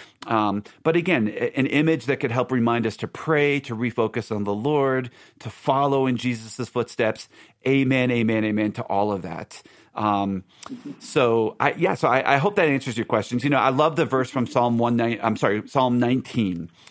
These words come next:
Uh, and it's one that many of us know. It says there, "The heavens declare the glory of the Lord.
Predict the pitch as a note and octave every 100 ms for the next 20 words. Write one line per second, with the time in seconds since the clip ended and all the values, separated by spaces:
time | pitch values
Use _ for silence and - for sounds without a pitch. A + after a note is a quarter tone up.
0 | - _ - A2 G#2 - A#2+ A2+ - B2+
1 | C3+ C3+ B2 A#2+ B2+ B2 A2 G#2+ A2 G#2
2 | G2+ - A#2+ A#2 A#2+ A2+ A2+ A#2+ C#3 E3
3 | D#3+ - C#3+ - A#2+ A#2+ G#2+ G#2 G#2 A2+
4 | A2+ C3+ A2 G#2 G2+